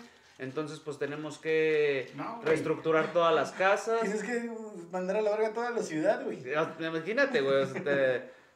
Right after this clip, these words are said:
Speaker 1: güey, ¿quién lo hace, güey? Si a mo-, a, a, a duras penas todos pagamos nuestra casa poco a poco y la chingada era como, "Ah, no, sí, túmenla y vuélvenla a hacer", güey. Pues es, es imposible, ahora mucho menos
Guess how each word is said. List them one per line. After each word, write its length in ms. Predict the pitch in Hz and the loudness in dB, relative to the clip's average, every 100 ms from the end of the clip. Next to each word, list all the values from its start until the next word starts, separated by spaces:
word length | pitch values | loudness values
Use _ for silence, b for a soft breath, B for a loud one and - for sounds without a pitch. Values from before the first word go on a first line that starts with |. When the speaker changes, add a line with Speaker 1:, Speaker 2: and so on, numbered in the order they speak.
| B | B
Speaker 1:
güey, 240 | - 160 151 | 0 0 2
¿quién 180 | 160 175 | -2 2
lo 120 | 175 | 2
hace, 300 | 175 214 196 | 2 2 -2
güey? 180 | 143 127 | -4 -4
Si 120 | 135 | -2
a 80 | 135 | -2
mo-, 160 | 139 | -2
a, 640 | 151 156 123 123 123 120 117 101 107 104 - | -2 -2 0 0 0 -2 -2 -4 -6 -6 -6
a, 80 | 117 | -6
a 40 | |
duras 260 | 127 151 147 | -2 -2 -2
penas 340 | 160 156 151 | -4 -2 -4
todos 360 | - 147 151 147 | -2 0 0 -4
pagamos 460 | 127 110 135 151 | -8 -6 -6 -6
nuestra 400 | 143 135 117 110 | -6 -6 -8 -10
casa 500 | - 131 143 139 127 | -4 -2 -2 -4 -8
poco 220 | - 127 123 | -8 -6 -6
a 140 | 120 | -4
poco 320 | 135 139 131 | -4 -4 -4
y 40 | 123 | -6
la 120 | 117 | -6
chingada 320 | 127 123 131 131 | -8 -6 -2 -2
era 60 | |
como, 160 | 120 113 | -4 -8
"Ah, 200 | 123 185 | -4 -4
no, 160 | 214 233 | -4 -6
sí, 140 | 226 220 | -8 -8
túmenla 340 | 220 190 135 | -8 -6 -2
y 40 | 127 | -2
vuélvenla 380 | 165 175 180 127 | -4 -8 -8 -10
a 20 | |
hacer", 240 | 113 147 | -6 -6
güey. 180 | 110 92 | -6 -10
Pues 140 | 95 | -10
es, 140 | 123 120 | -12 -8
es 220 | 92 123 | -8 -10
imposible, 500 | 156 156 92 - 135 | -12 -10 -10 -8 -4
ahora 160 | 117 131 | -4 -2
mucho 260 | 139 127 | -6 -8
menos 280 | 113 123 143 | -10 -10 -12